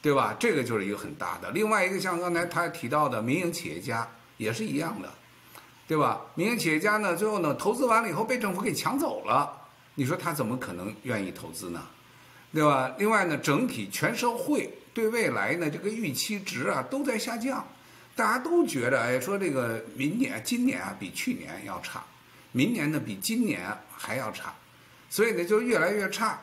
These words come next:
那你想在这种情况下，大家呢就没有这种发展的这种，这种愿望了。所以现在这个是现在啊阻碍中国政府啊这个，这个所谓G D P能够再升级啊，这个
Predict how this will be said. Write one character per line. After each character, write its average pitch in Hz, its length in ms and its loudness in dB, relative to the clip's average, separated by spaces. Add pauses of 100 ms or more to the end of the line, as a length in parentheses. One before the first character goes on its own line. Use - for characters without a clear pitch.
(120)
那 175 160 2
你 131 140 4
想 98 220 -4
在 139 120 0
这 180 180 -2
种 87 160 -8
情 90 220 -10
况 101 240 -4
下， 104 260 -6 (320)
大 123 140 -2
家 113 200 -4
呢 98 160 -6
就 90 180 -8
没 95 260 0
有 247 180 -2
这 101 160 -4
种 80 220 -8 (240)
发 190 220 0
展 - 240 -8
的 - 80 -12
这 - 120 -6
种， - 200 -12 (360)
这 107 140 -4
种 82 140 -10
愿 156 180 -2
望 85 460 -2
了。 - 100 -16 (340)
所 233 220 2
以 190 80 -2
现 214 180 0
在 160 140 0
这 240 220 0
个 117 160 -4
是 104 280 -2
现 131 300 0
在 131 240 2
啊 90 220 -4
阻 92 220 -6
碍 135 200 2
中 127 240 -4
国 113 260 -2 (140)
政 107 220 -4
府 - 180 -14
啊 98 160 -6 (320)
这 110 160 -2
个， 98 340 -4 (160)
这 135 140 -8
个 101 180 -2
所 98 240 -8
谓 127 200 -2
G 160 160 -4
D 139 160 2
P 139 300 -2
能 104 180 -2
够 131 180 4
再 117 220 0
升 139 280 0
级 117 300 -2
啊， 98 240 0
这 113 180 -6
个 92 240 -6